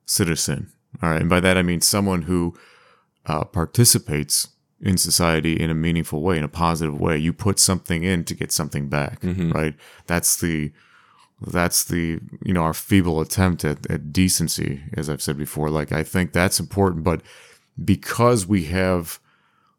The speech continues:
Speaker 1: less fo-, less things, ho-, I mean, as far as I know, we have le-, we seem to have less of a focus on fixing or making a person, not fixing necessarily, but
Speaker 2: Yeah, but
Speaker 1: creating a purposeful
Speaker 2: Yeah.
Speaker 1: citizen. And so welfare has gotten,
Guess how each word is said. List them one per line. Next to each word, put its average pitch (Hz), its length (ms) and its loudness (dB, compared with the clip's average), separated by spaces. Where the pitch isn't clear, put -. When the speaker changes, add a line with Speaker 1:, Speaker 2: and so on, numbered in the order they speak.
Speaker 1:
less 98 580 4
fo-, - 360 -6
less 107 340 2
things, 104 380 2
ho-, - 300 -8
I - 60 -8
mean, 98 160 2
as 85 100 2
far 98 180 2
as 87 100 2
I 90 180 4
know, 73 180 -2
we 71 180 -2
have 82 160 2
le-, 85 300 2
we 92 100 0
seem 101 200 4
to 87 60 2
have 85 120 0
less 85 320 0
of - 60 -10
a 80 80 -8
focus 90 480 0
on 82 140 -2
fixing 92 540 0
or 87 60 0
making 92 380 2
a 80 40 -2
person, 101 520 2
not 82 160 -4
fixing 92 340 2
necessarily, 90 480 2
but 80 140 2
Speaker 2:
Yeah, 87 200 6
but 87 180 2
Speaker 1:
creating 90 380 6
a 82 60 2
purposeful 120 480 4
Speaker 2:
Yeah. 98 120 8
Speaker 1:
citizen. 110 480 6
And 104 160 6
so - 180 8
welfare 107 540 8
has 95 200 4
gotten, 95 380 2